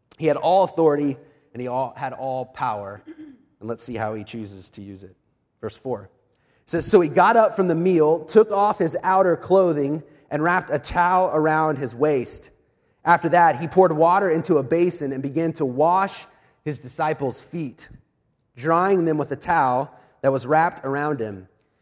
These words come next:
He came to Simon Peter, who said to him, 'Lord, are you going to wash my feet?' And Jesus replied, 'You do not realize now what I'm doing, but later you will understand.'"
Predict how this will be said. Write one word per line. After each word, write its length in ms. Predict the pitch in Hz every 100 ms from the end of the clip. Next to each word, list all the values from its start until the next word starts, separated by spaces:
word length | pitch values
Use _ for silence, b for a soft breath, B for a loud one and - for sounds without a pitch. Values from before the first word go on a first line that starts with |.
| _
He 60 | 131
came 240 | - 190
to 80 | 160
Simon 460 | - 185 180 151
Peter, 320 | 127 208 175 139
who 60 |
said 260 | 120 190 165
to 80 | 147
him, 280 | 139 127
'Lord, 320 | 151 185 202 185
are 120 | 147
you 120 | 156
going 280 | 156 185 170
to 60 |
wash 460 | 151 165 170 - - b b _
my 260 | 135 185 208
feet?' 500 | - 147 117 - - - _ _
And 100 | 104
Jesus 400 | - 202 156 127
replied, 520 | 135 - 120 120 113
'You 60 | 127
do 180 | 117 185
not 160 | 196
realize 480 | 156 151 139 135 113
now 280 | 135 160 165
what 120 | 147
I'm 180 | 127 117
doing, 520 | 117 175 131 120 120 b b b
but 120 | 131
later 440 | 120 156 175 156 143
you 220 | 131 139
will 140 | 135
understand.'" 840 | 131 135 127 123 - 131 113 101